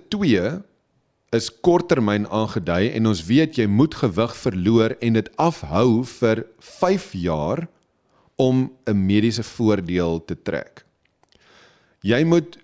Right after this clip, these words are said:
ten minste vyf persent van jou liggaamsmassa verloor om 'n geringe verbetering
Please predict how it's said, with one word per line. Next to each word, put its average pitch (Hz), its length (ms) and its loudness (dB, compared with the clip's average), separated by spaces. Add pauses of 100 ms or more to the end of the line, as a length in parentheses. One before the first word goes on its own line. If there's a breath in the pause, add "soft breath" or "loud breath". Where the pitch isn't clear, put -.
(140)
ten 127 320 2
minste 143 680 0
vyf 160 460 -2
persent 113 440 -2
van 104 160 -2
jou 95 100 0
liggaamsmassa 90 760 -4
verloor 95 600 -2
om 117 260 0
'n 107 100 -2
geringe 101 800 -2
verbetering 101 920 -2